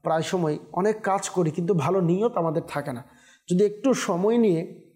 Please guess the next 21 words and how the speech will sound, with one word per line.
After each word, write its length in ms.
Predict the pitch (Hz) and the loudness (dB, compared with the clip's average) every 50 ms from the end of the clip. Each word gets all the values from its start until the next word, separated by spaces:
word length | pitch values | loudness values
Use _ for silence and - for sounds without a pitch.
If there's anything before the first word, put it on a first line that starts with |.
| _ | _
আমরা 180 | - 160 165 165 | -4 -2 -2 -2
ভালো 200 | 143 139 165 165 | 0 0 0 0
নিয়ত 380 | 160 156 160 175 190 190 190 - | 2 2 2 2 2 0 -2 -2
করি, 260 | 165 156 143 135 139 - - _ _ _ _ _ - | -4 -4 -4 -4 -10 -12 -20 _ _ _ _ _ -16
আলহামদুলিল্লাহ, 640 | - 147 - 170 165 160 160 151 156 147 147 143 | -14 -10 -4 -2 0 0 2 0 0 -2 -2 -4
নিয়ত 320 | 143 151 170 175 185 175 175 180 - - 170 139 | 0 0 2 4 2 2 0 -4 -10 -10 -6 -2
যত 440 | 170 180 175 - 185 165 - - - | -2 -2 0 0 0 0 -2 -2 -2
বেশি 300 | 143 185 214 202 - 233 | 0 0 0 2 2 0
হবে, 300 | 196 160 156 143 151 151 143 - - - - _ _ _ _ | 2 2 2 0 0 -2 -4 -6 -14 -20 -20 _ _ _ _
আমরা 180 | - 151 156 151 | -4 -2 0 0
জানি 260 | 143 160 151 143 139 143 - - - _ _ _ _ - | 0 0 -2 -2 -4 -8 -12 -20 -20 _ _ _ _ -2
নিয়তের 460 | 160 160 170 185 185 160 185 190 170 | 0 2 4 4 2 2 2 0 2
মাত্রা 360 | 156 156 170 170 - 214 214 | 2 0 -2 -2 0 0 0
যত 260 | 165 147 196 196 208 | 2 2 0 2 2
বাড়বে, 420 | 254 214 190 175 170 165 151 151 139 123 - - - _ _ _ _ _ | 2 2 2 0 0 0 -2 -2 -4 -6 -8 -16 -20 _ _ _ _ _
আমার 340 | - 151 151 165 175 185 190 190 - - - - - _ - | -4 -2 0 2 2 2 0 -2 -4 -12 -16 -20 -16 _ -4
আমলের 460 | 175 160 165 175 190 196 208 190 190 | -2 0 2 2 2 2 2 2 2
সওয়াবের 520 | 185 - - 175 160 170 180 185 208 185 | 0 0 0 2 2 4 4 4 2 2
মাত্রাটা 480 | 170 160 160 160 165 190 208 196 214 202 | 2 2 0 0 0 0 0 0 0 0
তত 240 | 208 220 226 220 262 | 0 0 0 2 2
বাড়বে। 340 | 226 170 151 139 139 156 | 2 2 0 -2 -4 -6